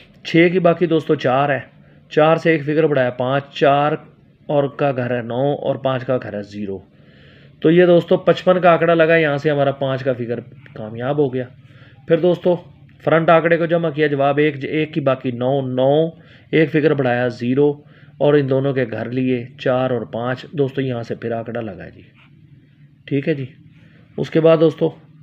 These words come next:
ये फिगर आए जी, ये चार आया, चार की बाकी छः, इससे एक बढ़ाया और एक और दो। ठीक है जी,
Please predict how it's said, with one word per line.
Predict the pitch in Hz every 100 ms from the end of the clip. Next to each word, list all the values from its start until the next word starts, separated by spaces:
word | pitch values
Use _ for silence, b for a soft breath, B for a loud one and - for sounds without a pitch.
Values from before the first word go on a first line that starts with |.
| - - b b b 123
ये | 127 165
फिगर | 170 156 170
आए | 165 160
जी, | 156
ये | 143 139
चार | 147 139 156
आया, | 151 147
चार | 147 143
की | 147
बाकी | 139 127 131
छः, | 117 139 143 143
इससे | 139 - 143 127
एक | 127
बढ़ाया | 120 120 127 131 - _ _
और | 131 127
एक | 131 -
और | 113
दो। | 107 92 - -
ठीक | - 214
है | 208
जी, | 147